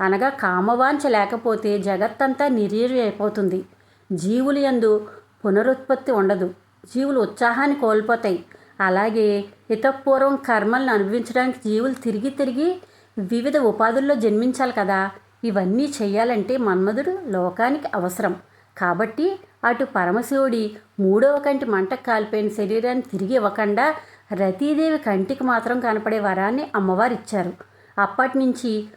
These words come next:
మన్మధుడు కేవలం రతీదేవి కన్నులకు మాత్రమే అనుభవం అవుతూ లోకంలో అందరి మీద, అందున తపస్సు చేసుకునే మునుల మనసుల్లో సైతం మోహాన్ని కలగజేయగలుగుతున్నాడు. అంటే అది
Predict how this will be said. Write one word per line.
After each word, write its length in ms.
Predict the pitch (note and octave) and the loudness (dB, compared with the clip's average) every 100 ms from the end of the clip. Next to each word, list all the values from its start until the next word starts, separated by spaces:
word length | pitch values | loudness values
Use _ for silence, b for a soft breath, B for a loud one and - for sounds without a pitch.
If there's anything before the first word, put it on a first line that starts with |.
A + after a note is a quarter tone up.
| _ G3+ | _ -2
మన్మధుడు 520 | F#3+ F#3+ A3+ C4 C4 | 0 2 2 2 0
కేవలం 640 | C4+ G3+ G3 A3+ C4+ C#4+ | -2 -2 0 0 0 0
రతీదేవి 520 | G#3+ F#3 A#3+ C4 C#4+ C#4 | 0 -2 -2 -2 -2 -2
కన్నులకు 500 | G#3 F#3+ G#3 B3+ A#3+ | -2 0 2 0 2
మాత్రమే 440 | G#3+ G#3 G#3 B3 | 0 0 -2 -2
అనుభవం 420 | B3 F#3+ F3+ A#3+ | 0 0 0 0
అవుతూ 400 | A3+ F#3+ C4+ D#4+ E4 B B - | 0 0 -2 -4 -6 B B -4
లోకంలో 640 | G3 F#3+ G3+ C#4 C#4+ D4 | 0 0 0 0 2 2
అందరి 480 | C#4+ F#3 F#3 F#3+ B3 | 2 2 0 0 0
మీద, 300 | B3+ A#3 G3+ G3 G3+ - B B - | 0 0 0 0 -2 -6 B B -8
అందున 520 | F3+ F3 G#3 A3+ G#3 G#3 - - F3+ | -4 -2 0 2 2 -2 -14 -10 -10
తపస్సు 400 | F3+ B3 - C#4 | -6 -6 -2 -2
చేసుకునే 360 | C#4 - C#4+ | 0 0 0
మునుల 440 | C4 G#3 G3+ C4+ C#4+ | 2 2 2 0 2
మనసుల్లో 680 | G#3 F#3 G#3 G#3+ A#3+ B3 | 2 2 0 0 0 0
సైతం 440 | B3+ A3+ G#3 D4 B3+ | 2 0 0 0 2
మోహాన్ని 440 | G3 G3 A#3+ C#4 | 2 2 2 0
కలగజేయగలుగుతున్నాడు. 1120 | C4+ G3 F#3+ G#3+ A3+ G#3 F#3+ F#3+ G3 F#3+ F3 F#3+ B B B | 0 -4 -2 -2 0 0 -2 -2 0 2 0 -6 B B B
అంటే 420 | G3+ G3 C4 F4+ - _ _ - | -2 0 0 -2 -6 _ _ -8
అది 280 | F3+ F#3+ | -6 -6